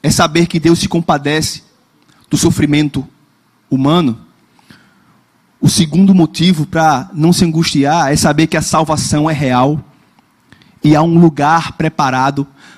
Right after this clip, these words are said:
para todo aquele que crê. "Na casa de meu pai há muitas moradas."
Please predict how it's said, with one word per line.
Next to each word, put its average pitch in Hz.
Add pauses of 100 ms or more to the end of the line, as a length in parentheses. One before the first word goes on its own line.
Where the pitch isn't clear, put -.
(120)
para 135
todo 156
aquele 147
que -
crê. 110 (3250)
"Na 131
casa 151
de 151
meu 143
pai 139
há 131
muitas 143
moradas." 127